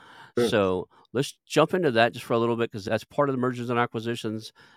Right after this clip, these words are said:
Speaker 2: A lot of times, if you're trying to raise capital, it may be because you're looking to acquire somebody else,
Speaker 1: Right.
Speaker 2: or you just wanna grow before you sell. There's a lot of reasons why they tie that,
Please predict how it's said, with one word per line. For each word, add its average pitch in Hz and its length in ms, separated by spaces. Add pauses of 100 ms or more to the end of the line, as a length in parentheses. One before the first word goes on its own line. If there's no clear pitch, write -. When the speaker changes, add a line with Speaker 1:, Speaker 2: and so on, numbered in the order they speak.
(140)
Speaker 2:
A 101 40
lot 107 140
of 98 60
times, 101 340
if 95 160
you're 95 140
trying 101 200
to 90 60
raise 95 200
capital, 95 340
it 85 60
may 98 120
be 98 120
because 92 280
you're 92 80
looking 92 220
to 90 120
acquire 90 300
somebody 87 340
else, 120 380 (280)
Speaker 1:
Right. 113 280
Speaker 2:
or 101 360
you 90 140
just 90 380
wanna 101 260
grow 104 320
before 104 360
you 98 100
sell. 101 480 (160)
There's 98 160
a 95 60
lot 98 160
of 95 60
reasons 95 280
why 90 240
they 90 140
tie 90 320
that, 87 180